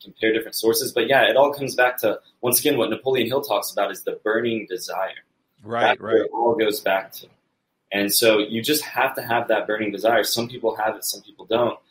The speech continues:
Speaker 1: But I believe any human can be trained to do anything. They just have to want it bad enough, you know? So, um, I have a lot of people reach out to me, you know, on a lot of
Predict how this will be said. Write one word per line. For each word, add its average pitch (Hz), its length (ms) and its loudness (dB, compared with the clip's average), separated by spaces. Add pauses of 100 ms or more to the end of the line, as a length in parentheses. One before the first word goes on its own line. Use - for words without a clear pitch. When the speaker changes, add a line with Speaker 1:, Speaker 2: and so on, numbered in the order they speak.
(340)
Speaker 1:
But 117 80 4
I 143 140 6
believe 143 320 2
any - 160 0
human 131 360 2
can 120 140 -6
be 110 100 -2
trained 117 340 -4
to - 100 -20
do 107 180 0
anything. 104 640 -4
They 92 80 -8
just - 260 -12
have 110 200 -8
to 92 180 -14
want 107 160 -6
it - 80 -12 (100)
bad 95 240 -4
enough, 82 200 -20 (100)
you 90 100 -16
know? 90 140 -12
So, 90 340 -4 (640)
um, 92 240 -2
I 110 80 2
have 117 100 2
a 113 60 4
lot 117 160 6
of 113 100 2
people 113 280 0
reach 107 180 0
out 104 220 0
to 104 80 -14
me, 95 340 -12
you 98 100 -16
know, 92 320 -8
on 101 120 -8
a 98 40 -4
lot 98 200 -2
of 92 140 -8